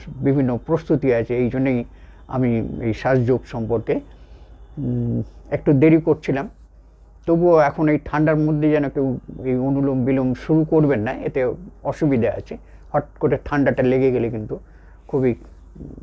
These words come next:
অসুবিধায় পড়বেন। ওই জন্য আমি একটু দেরি করে দিতে চাইছিলাম, কিন্তু দেখছি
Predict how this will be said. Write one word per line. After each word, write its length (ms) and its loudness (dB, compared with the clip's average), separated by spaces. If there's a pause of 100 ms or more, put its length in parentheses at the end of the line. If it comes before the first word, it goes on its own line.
(200)
অসুবিধায় 500 2
পড়বেন। 440 -8
ওই 80 2
জন্য 200 2
আমি 180 4
একটু 340 -4
দেরি 180 4
করে 220 0
দিতে 300 0
চাইছিলাম, 420 -2
কিন্তু 260 -4
দেখছি 460 -2